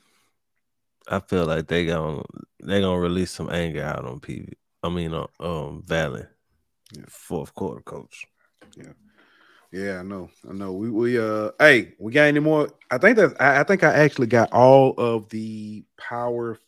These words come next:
Speaker 2: Five games. I'm not, I'm sorry. All of the,
Speaker 1: You must say
Speaker 2: uh,
Speaker 1: Power
Speaker 2: F-,
Speaker 1: Five.
Speaker 2: I mean, all of the F B, F C S D one games. Uh, no, I didn't.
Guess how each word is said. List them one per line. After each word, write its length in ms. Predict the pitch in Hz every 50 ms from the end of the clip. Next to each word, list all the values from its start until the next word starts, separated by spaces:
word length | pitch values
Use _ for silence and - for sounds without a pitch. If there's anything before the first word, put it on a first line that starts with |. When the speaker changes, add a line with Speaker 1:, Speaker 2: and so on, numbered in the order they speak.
| _ _
Speaker 2:
Five 520 | 113 110 110 107 107 107 107 104 101 98 92
games. 640 | 98 95 92 90 85 82 85 90 90 95 _ - -
I'm 80 | 123 143
not, 200 | 139 110 - _ _
I'm 60 | 80
sorry. 320 | - - 95 85 82 78 - _ _ _ _ - - _ _ _ -
All 320 | - 123 131 135 135 131 131
of 160 | 127 113 110
the, 100 | 117 117
Speaker 1:
You 240 | 113 113 110 104 -
must 220 | - 107 101 101
say 60 | 101
Speaker 2:
uh, 140 | 98 95 95 - _ -
Speaker 1:
Power 200 | - 73 65 -
Speaker 2:
F-, 120 | 127 131 127
Speaker 1:
Five. 180 | 104 110 110 85 - - - - 90 - _ -
Speaker 2:
I 100 | 101 117
mean, 200 | 123 120 110 107
all 260 | 85 127 131 139 131
of 80 | 120 110
the 200 | 120 120 117 - -
F 200 | 120 127 127 123 _ -
B, 260 | - 123 120 117 - _ _ _ _ _ -
F 160 | - 131 131 120
C 340 | - - 156 151 131 120
S 300 | 110 110 104 98 - - _ _ _ _ _ _ _ _ _ _ _ 92
D 160 | 110 131 131
one 280 | 127 123 123 117 113 107
games. 540 | 101 110 107 104 101 92 90 90 87 - - -
Uh, 840 | - 107 104 101 101 101 98 98 98 98 98 98 95 95 95 95 95 _ _ -
no, 160 | 117 123 123
I 100 | 120 117
didn't. 320 | 101 110 107 104 104 101